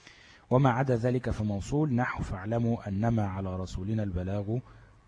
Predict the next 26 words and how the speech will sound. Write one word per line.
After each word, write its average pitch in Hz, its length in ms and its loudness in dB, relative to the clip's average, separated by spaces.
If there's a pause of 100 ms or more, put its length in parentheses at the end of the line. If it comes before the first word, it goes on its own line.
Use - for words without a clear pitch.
(120)
المبين. 87 520 2 (1200)
الكلمة 143 260 2
الثانية 120 400 0
عشرة: 139 440 2 (260)
وتقطع 123 680 4 (100)
حيث 123 480 2 (320)
عن 104 300 2
ما 143 220 6 (240)
في 110 180 0
موضعين، 107 800 2
وهما: 123 440 4 (380)
وحيث 120 380 2
ما 107 160 2
كنتم 117 440 0
فولوا 110 400 2
وجوهكم 101 440 0
شطرة، 151 480 0 (420)
وإن 110 240 0
الذين 104 360 -2
أوتوا 107 300 -4
الكتاب 110 340 -2
ليعلمون 98 480 -2
أنه 98 220 -2
الحق 104 320 -10
من 98 80 -6
ربهم، 110 440 -2